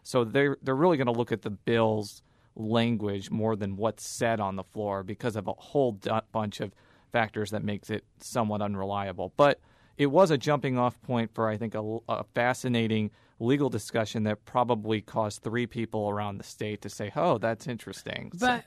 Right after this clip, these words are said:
Speaker 2: well, but also it does highlight how Kander is paying on attention to some of these issues and what role the Secretary of State can play. So he may play more of a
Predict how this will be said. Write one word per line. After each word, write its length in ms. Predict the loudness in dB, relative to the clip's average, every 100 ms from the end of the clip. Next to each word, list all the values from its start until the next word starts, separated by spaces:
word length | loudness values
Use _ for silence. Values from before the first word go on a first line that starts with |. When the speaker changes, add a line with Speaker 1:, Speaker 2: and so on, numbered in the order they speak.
| -2
Speaker 2:
well, 360 | 4 6 6
but 240 | 4 4 4
also 540 | 2 -2 -2 0 0
it 160 | -2 0
does 280 | 2 2 0
highlight 460 | -6 -4 -2 -4
how 140 | -4 -10
Kander 400 | -6 -6 -4 -6
is 80 | -6
paying 260 | -8 -4
on 140 | -4 -4
attention 480 | -6 -10 -10 -12
to 60 | -14
some 200 | -8 -6
of 60 | -6
these 180 | -8
issues 480 | -10 -12 -10 -10 -12 -18 -20 -20 -8
and 120 | 0
what 180 | 0 2
role 340 | 2 4 4 0
the 140 | -4
Secretary 440 | -6 -6 -4 -4 -4
of 40 |
State 400 | -6 -2 -4 -4
can 160 | -12 -12
play. 600 | -8 -2 0 0 0 -6 -14 -20
So 220 | _ -4 -2
he 120 | -2
may 200 | 0 -2
play 300 | -2 -2 -2
more 380 | 0 0 0 0
of 280 | -2 -2
a 300 | -2 -2 -4